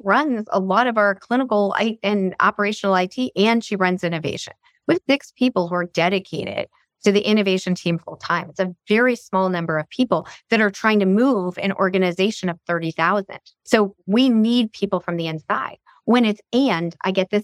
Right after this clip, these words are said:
and I get the technology," staff are fantastic. When you start saying, "Now I'm gonna replace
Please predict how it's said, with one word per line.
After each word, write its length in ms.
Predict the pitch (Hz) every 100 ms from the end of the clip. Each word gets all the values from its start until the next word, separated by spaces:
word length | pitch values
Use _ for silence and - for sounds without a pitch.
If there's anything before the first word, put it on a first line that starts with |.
| -
and 240 | 202 226
I 60 | 214
get 160 | 170 170
the 80 |
technology," 680 | 160 156 - 156 151 156 151 _ _ _
staff 500 | - - 214 294 339
are 100 | 180
fantastic. 960 | - 165 156 - - 269 - 180 - - _ _
When 160 | - 220
you 100 | 208
start 340 | - 262 311
saying, 440 | - 220 190 175 170 190
"Now 880 | 190 220 277 285 254 202 190 185 -
I'm 180 | 196
gonna 200 | 196 190
replace 720 | 175 175 - - 269 294 285